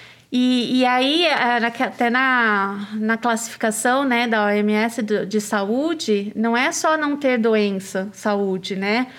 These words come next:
Mas o, o ser humano como um todo, né, num equilíbrio, num estado de saúde, de bem-estar, com uma qualidade de vida, como a gente se coloca no nosso meio, né?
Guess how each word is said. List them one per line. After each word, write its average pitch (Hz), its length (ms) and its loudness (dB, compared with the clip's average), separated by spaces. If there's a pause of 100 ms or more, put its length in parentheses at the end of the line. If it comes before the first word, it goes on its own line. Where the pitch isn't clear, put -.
(240)
Mas 220 540 0
o, 202 380 -2
o 220 40 -4
ser 240 240 -2
humano 262 300 0
como 311 240 -2
um 320 140 -4
todo, 277 480 2
né, 226 280 0
num 233 220 2
equilíbrio, 233 760 0
num 220 140 0
estado 233 360 -2
de 220 140 -4
saúde, 220 680 -2
de 208 100 -2
bem-estar, 233 720 -2
com 233 80 -2
uma 220 80 0
qualidade 226 460 -2
de 220 100 -2
vida, 214 640 -2 (500)
como 240 160 0
a 254 60 2
gente 254 220 -2
se 262 120 -2
coloca 262 580 0
no 240 120 0
nosso 233 340 -2
meio, 214 680 0 (100)
né? 214 380 -2